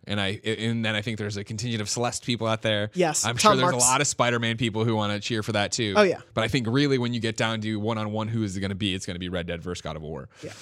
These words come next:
Speaker 1: And I think God of War, I mean, right, I, well, I, I guess I can't speak to Red Dead, right? 'Cause I haven't re-, the, the review of, haven't done it. But, like, God of War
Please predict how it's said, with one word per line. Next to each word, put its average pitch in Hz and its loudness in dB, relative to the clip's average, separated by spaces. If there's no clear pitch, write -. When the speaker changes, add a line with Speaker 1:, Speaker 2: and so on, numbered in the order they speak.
Speaker 1:
And 120 0
I 135 4
think 165 2
God 143 6
of 147 2
War, 147 4
I 127 2
mean, 139 2
right, 131 4
I, 123 4
well, 113 -2
I, 104 2
I 98 2
guess 101 -4
I 98 -10
can't 95 -4
speak 95 -6
to 92 -6
Red 110 2
Dead, 92 -8
right? 92 -4
'Cause 101 -4
I 98 -2
haven't 98 -6
re-, 87 -12
the, 101 -4
the 101 -6
review 104 -2
of, 95 -6
haven't 95 -8
done 104 2
it. - -10
But, 127 4
like, 117 2
God 143 8
of 131 2
War 123 2